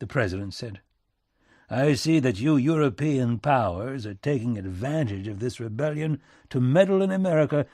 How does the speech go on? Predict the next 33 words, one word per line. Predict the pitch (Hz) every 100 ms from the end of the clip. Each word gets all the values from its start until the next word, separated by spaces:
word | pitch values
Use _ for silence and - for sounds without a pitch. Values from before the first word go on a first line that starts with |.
| -
the | -
way | 160 170
you | 160
used | 147 143 185 160 -
to | 160
before | 156 139 180 151
the | 135
Monroe | 135 143 139 131
Doctrine | 113 117 - 110 92
warned | 113 123 120
you | 92
to | 92
keep | - 117
your | 123
hands | 98 80 87
off. | 92 - - _ _ _ _ _ _ _ _ -
Napoleon | 120 131 180 185 160 143 139
props | - 156 156 -
up | 147 143
a | 127
tin | 104 - 143
pot | 131 - 117 113
emperor | 101 123 98 104 95
in | 92 90 92
Mexico, | 113 107 - - 92 82 95 - _ _ _ _ _ _
and | -
now | 117 123 107
France | 98 - 127 113 117 120
and | 98
England | 113 185 123 87 87
are | 92
in | 101 104
cahoots, | 98 98 113 147 139 -